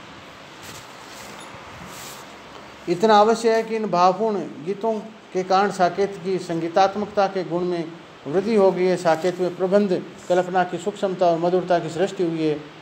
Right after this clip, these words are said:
इन गीतों के माध्यम से सरसता, सरलता, सुस्पष्टता और भावाभिव्यक्ति भी हुई है। भाषा और भावों से परिपूर्ण सामंजस्य के साथ जितनी चित्रोपमा और सरसता होनी चाहिए, उतनी सर्वथा इसमें पाई जाती है।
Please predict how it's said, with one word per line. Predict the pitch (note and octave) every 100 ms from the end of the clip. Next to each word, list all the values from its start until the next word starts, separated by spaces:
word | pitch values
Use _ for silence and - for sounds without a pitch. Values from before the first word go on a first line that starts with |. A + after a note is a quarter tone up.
| - -
इन | D#3+ D#3
गीतों | E3 E3+
के | F3
माध्यम | E3 D#3+ D#3+ D#3
से | D3+
सरसता, | C#3 E3+ E3 E3 C#3+
सरलता, | C3+ C#3+ D3 D3 D3 C3+ - - -
सुस्पष्टता | F3+ F3 G3 F#3 F3 E3 C#3+ A#2+ - -
और | D3
भावाभिव्यक्ति | C#3+ C#3+ F3+ F3+ E3 D3+ D3+ D3
भी | C#3+
हुई | C3+ C3 C#3+
है। | C#3 C3+ C#3 - -
भाषा | C3 C3+ C3+
और | D#3 D3
भावों | B2 B2+ D3
से | C#3+ D3
परिपूर्ण | B2+ C#3 C#3 C#3+
सामंजस्य | C#3 C3 B2+ C#3 D#3+ D#3+
के | C#3 C3
साथ | C3+ B2+ B2+ - - - C3+
जितनी | D#3+ E3+ F#3 D3 - - - - - -
चित्रोपमा | F#3 F#3 G3 F#3+ - F#3 F#3 F3+ F#3 -
और | D#3+ E3 - - -
सरसता | F3+ F#3+ F#3+ F#3
होनी | D#3+ E3
चाहिए, | D#3+ D3 D3 C#3+ C#3+ -
उतनी | C3+ C#3+ D3+ C#3+ C#3+ - - -
सर्वथा | - F3+ F3 E3 D#3+ B2 - -
इसमें | C3+ - C#3+ B2+
पाई | C3 D3+
जाती | D3 D3 D3
है। | D3